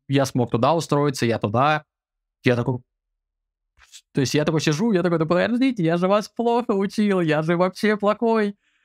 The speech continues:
Как это, вс-, кто, что?» То есть это очень приятное, конечно, ощущение, я очень рад, что у ребят так складывается. А, даже сейчас, а,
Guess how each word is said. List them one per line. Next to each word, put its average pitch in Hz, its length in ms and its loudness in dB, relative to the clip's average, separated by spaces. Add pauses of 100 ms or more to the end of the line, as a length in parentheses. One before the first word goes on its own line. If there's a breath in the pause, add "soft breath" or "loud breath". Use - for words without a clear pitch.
(220)
Как 190 320 0
это, 196 220 0
вс-, - 160 -12 (120)
кто, 208 380 2
что?» 180 580 0
То 151 60 2
есть 147 180 0
это 160 240 0 (140)
очень 170 360 0
приятное, 131 360 0
конечно, 120 220 2
ощущение, 160 340 0
я 127 60 2
очень 131 200 -2
рад, 131 200 2
что 110 380 -4 (300)
у 131 60 0
ребят 120 280 0 (100)
так - 140 -2
складывается. 117 760 -2 (800)
А, 127 500 -2 (1200)
даже 180 320 0
сейчас, 170 680 -2
а, - 240 -20